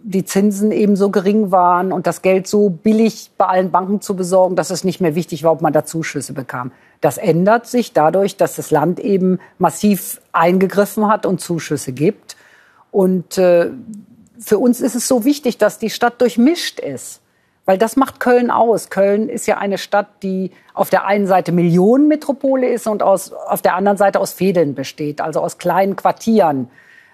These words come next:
Und die müssen eben durchmischt sein. Wir wollen nicht diese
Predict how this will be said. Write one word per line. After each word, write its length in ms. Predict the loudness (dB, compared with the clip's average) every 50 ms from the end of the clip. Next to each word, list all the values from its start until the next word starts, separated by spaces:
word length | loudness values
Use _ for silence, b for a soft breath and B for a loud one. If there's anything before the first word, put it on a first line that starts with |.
| b _ -2
Und 380 | -2 0 0 -2 -6 -6 -4
die 60 | 0
müssen 280 | 2 2 2 2 0 0
eben 200 | 2 2 2 2
durchmischt 560 | 0 -2 0 2 2 2 2 0 -4 -4 0
sein. 240 | 2 2 2 2 2
Wir 120 | 0 0
wollen 220 | 2 2 2 4 2
nicht 240 | 2 0 0 -2 -4
diese 320 | -4 -2 0 0 0